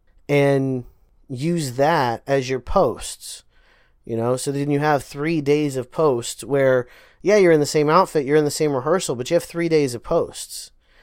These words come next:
And this can all be done while you're doing, you know, this can all be done while you're waiting for your breakfast to heat up. This could be done, you know, over your morning coffee. So that's what I would do. I'd videotape the rehearsal, chop it up into thirty-second segments,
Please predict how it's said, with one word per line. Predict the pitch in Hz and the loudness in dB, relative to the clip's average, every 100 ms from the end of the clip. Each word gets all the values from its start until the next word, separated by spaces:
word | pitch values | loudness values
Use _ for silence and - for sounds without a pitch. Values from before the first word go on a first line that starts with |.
| _ _ | _ _
And | 156 | 0
this | 202 | 0
can | - 180 | 2 6
all | 170 | 6
be | 170 156 | 6 2
done | 147 165 185 143 131 | 4 4 4 2 0
while | 135 | 2
you're | 139 135 | 2 0
doing, | 139 139 131 107 | 0 0 0 -2
you | 143 | -2
know, | |
this | 147 156 | -2 -2
can | 170 | -4
all | 147 | -2
be | 139 | -2
done | 143 | -2
while | 135 127 | -2 -2
you're | |
waiting | 131 127 | -2 -4
for | 131 120 | -6 -10
your | |
breakfast | 104 131 - 160 - | -4 -6 -4 -6 -6
to | - | -10
heat | - 147 | -6 0
up. | 143 147 - _ - _ | 2 0 -4 _ -20 _
This | 139 139 | -10 -8
could | 147 | -6
be | 143 | -6
done, | 135 143 139 123 - _ - _ _ | 0 2 2 -2 -8 _ -20 _ _
you | - | -2
know, | 127 123 - - | 2 2 0 -2
over | 143 147 | 2 2
your | 139 | 4
morning | 139 131 123 | 4 2 0
coffee. | - 156 175 - 123 - _ _ - _ _ _ _ _ _ _ | -6 -8 -8 -10 -14 -20 _ _ -20 _ _ _ _ _ _ _
So | - 139 | 0 2
that's | 139 196 | 4 4
what | 202 | 4
I | 165 | 4
would | 135 | 4
do. | 110 | 0
I'd | 113 | -2
videotape | 123 151 165 156 156 147 | 0 0 0 0 -2 -2
the | |
rehearsal, | 143 131 151 156 160 151 - | -4 0 0 0 0 -2 -4
chop | - 143 139 | -2 0 0
it | 143 | 0
up | 135 135 | 0 0
into | 135 127 | -6 -6
thirty-second | - 135 131 - 127 127 | -4 -4 -4 -4 -4 -6
segments, | - 127 127 127 123 | -4 -2 -2 -4 -6